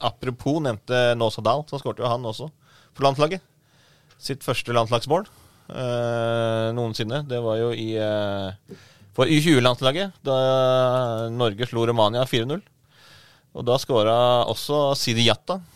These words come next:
to mål for, eh, U tjue-landslaget.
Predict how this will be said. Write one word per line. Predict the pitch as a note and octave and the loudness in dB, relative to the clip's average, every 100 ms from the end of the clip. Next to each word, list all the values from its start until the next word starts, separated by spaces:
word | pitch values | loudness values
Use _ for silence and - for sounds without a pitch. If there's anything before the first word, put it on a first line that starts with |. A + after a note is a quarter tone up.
| - | -2
to | D3+ | 2
mål | E3+ F#3 _ _ _ _ _ _ _ _ _ _ _ _ | 2 0 _ _ _ _ _ _ _ _ _ _ _ _
for, | - B2+ A#2+ | -6 -2 0
eh, | B2 B2+ B2 A#2+ A#2+ A#2+ A#2 A2+ A2+ A2 G#2 G#2+ G#2+ - _ _ - - - | 0 2 4 4 4 2 2 0 0 -2 -4 -6 -10 -16 _ _ -20 -16 -6
U | B2 A#2 | -2 -2
tjue-landslaget. | A#2 B2 A2+ A#2+ C3 D#3 | -4 -2 0 2 0 -4